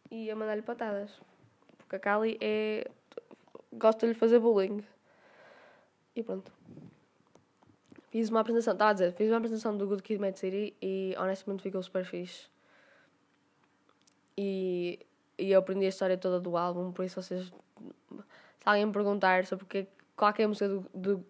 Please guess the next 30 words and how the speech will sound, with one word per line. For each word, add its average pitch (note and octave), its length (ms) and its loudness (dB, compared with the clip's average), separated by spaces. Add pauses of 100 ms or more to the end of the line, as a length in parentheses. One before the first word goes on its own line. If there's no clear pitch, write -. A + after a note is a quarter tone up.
do F#3+ 200 -4
Good F#3 160 -2
Kid, F#3 160 -6
Mad F3+ 160 0
City, F3+ 340 -6 (760)
o G#3 60 -14
que G#3 100 -2
é - 20 -2
que F#3+ 180 -8
é F#3 40 0
a F3+ 40 -2
música, F3+ 440 -8
eu F3 320 -4 (220)
literalmente, F3+ 680 -4
eu, F3 100 -8 (120)
eu F3+ 100 -10
sei F3+ 160 -14
tudo. - 160 -20 (220)
Porque... - 260 -20 (920)
e B3+ 80 2
pronto. F3 320 -2 (400)
Eh, G3+ 420 6 (420)
isto G#3 180 -10
para A#3+ 100 4
dizer G#3+ 180 2
que G#3+ 400 -2 (640)
apresentações B3 460 2
orais, G3 560 0 (180)
eu F#3+ 520 -2
não G3+ 480 2